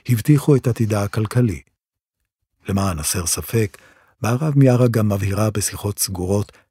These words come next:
שאין לה אספירציות לשיפוט בעליון ביום שאחרי. "זהו תפקיד חיי", היא אומרת לאנשיה, "והוא בכל מקרה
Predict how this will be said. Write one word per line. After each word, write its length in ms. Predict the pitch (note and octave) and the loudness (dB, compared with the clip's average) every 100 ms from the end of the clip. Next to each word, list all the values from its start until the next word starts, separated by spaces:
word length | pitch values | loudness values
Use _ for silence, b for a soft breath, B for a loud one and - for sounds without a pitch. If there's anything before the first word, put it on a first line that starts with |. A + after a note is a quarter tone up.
| - | -8
שאין 280 | - A#2+ | -4 4
לה 180 | D3 D3 | 4 4
אספירציות 720 | A#2+ - G2+ G#2 - D#2+ D2+ | -2 -2 -2 -2 -4 -6 -8
לשיפוט 500 | F2 - F#2 - G2+ | -8 -8 -8 -8 -6
בעליון 540 | F#2+ F#2 F2 F#2 F#2+ G2 | -6 -6 -4 -4 -4 -4
ביום 280 | F#2+ F#2+ G2 | -4 -4 -4
שאחרי. 560 | - F#2+ - A#2 F#2+ C#2 _ _ _ _ _ _ _ _ | -4 -6 -4 -4 -4 -8 _ _ _ _ _ _ _ _
"זהו 300 | - C#3 E3 | 2 4 2
תפקיד 400 | D3+ D3 - B2 | 0 0 4 4
חיי", 460 | - B2 G#2+ C#2+ C#2+ _ _ _ | 2 0 -2 -4 -12 _ _ _
היא 80 | G2+ | -6
אומרת 380 | F#2 F2 F2 - | -4 -6 -6 -8
לאנשיה, 600 | D#2+ D#2 E2+ - E2+ A#2 C#3+ _ _ _ _ | -8 -6 -6 -6 -4 -6 -6 _ _ _ _
"והוא 200 | - F#2 | -8 -6
בכל 300 | G#2+ - F#3 | -6 -2 2
מקרה 340 | D#3 B2+ A2 | 4 2 0